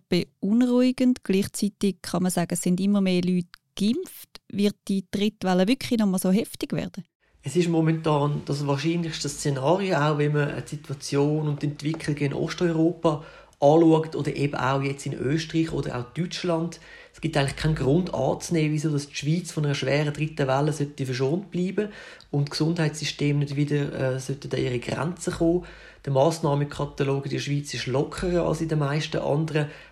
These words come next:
Speaker 2: Ländern und, und bei uns steigen ja jetzt die Zahlen auch doch recht deutlich wieder. Ähm, eine Entspannung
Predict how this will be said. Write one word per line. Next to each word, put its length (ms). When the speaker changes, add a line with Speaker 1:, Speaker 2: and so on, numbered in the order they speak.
Speaker 2:
Ländern 400
und, 220
und 180
bei 100
uns 220
steigen 300
ja 120
jetzt 200
die 120
Zahlen 200
auch 340
doch 240
recht 340
deutlich 440
wieder. 240
Ähm, 600
eine 140
Entspannung 580